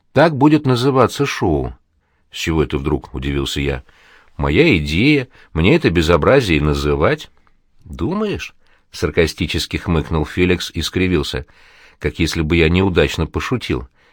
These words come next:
«Нет, дружок, придется смириться, что теперь большинство решений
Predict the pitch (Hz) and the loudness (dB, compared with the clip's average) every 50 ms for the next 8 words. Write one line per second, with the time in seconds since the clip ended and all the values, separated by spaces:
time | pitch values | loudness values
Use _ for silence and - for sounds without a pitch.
0 | _ _ - 131 160 165 151 139 143 143 143 170 180 175 156 135 95 76 - - | _ _ -2 0 2 4 6 6 4 4 4 4 4 4 4 4 2 2 0 -4
1 | _ - _ _ - - - _ - - 135 139 151 214 220 - 247 226 - - | _ -20 _ _ -20 -20 -18 _ 0 2 2 6 6 4 4 4 0 0 2 2
2 | 240 240 202 190 196 196 - - 120 - - 127 113 - 120 - 170 143 113 131 | 2 4 4 2 2 0 2 0 0 2 2 0 0 0 2 4 4 4 6 4
3 | 143 139 - 156 151 139 - - 143 151 143 147 139 - - 202 208 196 147 92 | 4 4 4 2 2 2 2 2 4 6 6 4 4 2 2 2 2 4 4 2
4 | 73 73 78 | 0 -2 -4